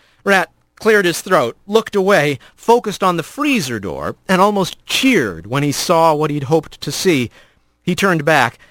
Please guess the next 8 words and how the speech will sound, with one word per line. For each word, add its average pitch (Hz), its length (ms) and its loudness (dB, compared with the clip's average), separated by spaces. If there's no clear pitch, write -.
Have 330 340 0
you 392 220 2
ever 339 400 0
opened 302 460 0
this 285 260 -4
freezer 302 540 -2
before, 294 400 0
sir? 302 460 -2